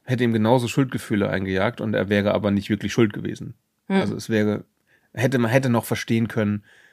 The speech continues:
Speaker 1: man hätte ihn noch als liebenswerten Charakter, als tragischen Helden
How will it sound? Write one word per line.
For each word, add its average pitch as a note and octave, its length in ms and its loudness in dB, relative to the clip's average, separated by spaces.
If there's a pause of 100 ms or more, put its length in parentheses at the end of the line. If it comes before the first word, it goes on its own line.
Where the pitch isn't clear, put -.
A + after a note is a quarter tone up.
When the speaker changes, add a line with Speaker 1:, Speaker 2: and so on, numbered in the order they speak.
(220)
Speaker 1:
man A#2+ 140 0
hätte C#3+ 180 4
ihn C#3+ 120 4
noch C3 160 4
als - 440 -2 (440)
liebenswerten C3+ 600 4
Charakter, G#2+ 560 0 (160)
als A2 180 -4
tragischen G#2+ 400 0
Helden G2 460 0